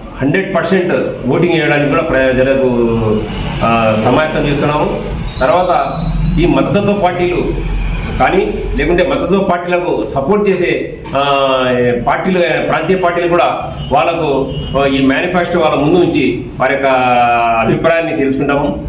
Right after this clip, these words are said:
తర్వాత వాళ్ళకి ఎవరికి సపోర్ట్ చేయాలా, అలాంటి పార్టీలకు, ఆ,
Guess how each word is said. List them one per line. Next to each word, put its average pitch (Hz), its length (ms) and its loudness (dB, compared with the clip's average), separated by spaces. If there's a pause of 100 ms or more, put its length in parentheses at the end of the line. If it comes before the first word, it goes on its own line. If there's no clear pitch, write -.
(380)
తర్వాత 165 640 0 (180)
వాళ్ళకి 151 280 0
ఎవరికి 165 260 0
సపోర్ట్ 175 300 0
చేయాలా, 156 360 0
అలాంటి 139 280 0
పార్టీలకు, 165 640 0 (100)
ఆ, 120 100 0